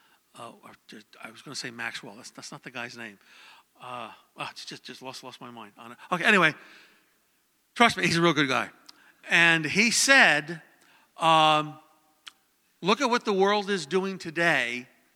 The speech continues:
The church will copy it six years from now." Francis Schaeffer.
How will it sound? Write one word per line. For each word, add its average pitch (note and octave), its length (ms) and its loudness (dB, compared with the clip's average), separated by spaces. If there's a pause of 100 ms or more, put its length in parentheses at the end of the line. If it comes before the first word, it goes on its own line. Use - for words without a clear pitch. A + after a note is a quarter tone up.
(200)
The C#3+ 80 -14
church - 400 -2
will D3+ 140 -4
copy D3 520 -6
it B2+ 120 -14
six - 260 -10
years B2 180 -12
from A#2+ 180 -18
now." G#2 200 -20 (2000)
Francis G3 320 0
Schaeffer. - 340 -4